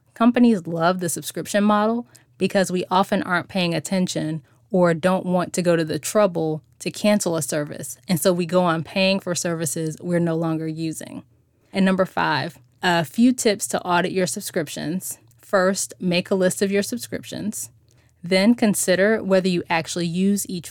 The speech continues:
one. Consider whether you can consolidate any of them. And finally, make sure you know all the benefits that are included so you can take advantage of them.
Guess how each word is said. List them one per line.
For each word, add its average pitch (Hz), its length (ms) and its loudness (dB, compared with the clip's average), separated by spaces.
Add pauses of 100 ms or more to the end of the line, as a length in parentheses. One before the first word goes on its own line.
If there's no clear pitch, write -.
one. - 260 -16 (800)
Consider 202 440 2
whether 185 220 4
you 180 160 -2
can 160 220 -4
consolidate 196 800 0
any 160 240 -2
of 151 160 -6
them. 156 320 -8 (480)
And 185 180 0
finally, 214 400 2
make 175 180 -2
sure 240 200 4
you 214 180 4
know 170 520 2
all 180 200 4
the 190 120 2
benefits 170 440 -2
that 170 140 0
are 170 80 -2
included 165 640 0
so - 160 -2
you 190 140 4
can 190 140 2
take 160 200 -2
advantage 160 440 -2
of 160 140 -10
them. - 220 -18